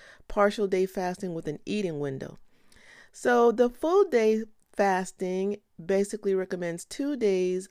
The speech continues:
of fasting each week. So there's nothing to eat at all.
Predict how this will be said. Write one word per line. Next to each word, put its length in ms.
of 200
fasting 680
each 360
week. 280
So 520
there's 360
nothing 540
to 200
eat 280
at 240
all. 460